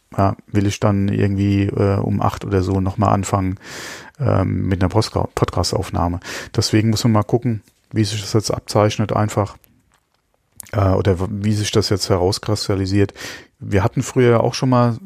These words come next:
Sendetermin, oder beziehungsweise, äh, Termine, äh, oder am Wochenende aufgenommen und dann entsprechend veröffentlicht. Mal gucken, ob's das wieder wird,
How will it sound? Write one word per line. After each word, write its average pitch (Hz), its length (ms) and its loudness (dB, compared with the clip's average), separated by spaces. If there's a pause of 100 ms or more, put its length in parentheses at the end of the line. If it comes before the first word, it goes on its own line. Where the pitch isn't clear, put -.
Sendetermin, 117 680 0
oder 113 100 2
beziehungsweise, 107 960 0
äh, 101 40 -4
Termine, 110 540 -4 (380)
äh, 147 60 -12
oder 107 420 0 (160)
am 110 220 -2
Wochenende 110 400 2
aufgenommen 107 540 -2
und 101 100 -6
dann 101 120 -2
entsprechend 107 460 -4
veröffentlicht. 107 500 -4 (440)
Mal - 100 0
gucken, 110 260 -4
ob's - 140 -2
das - 180 0
wieder 104 220 2
wird, 113 280 0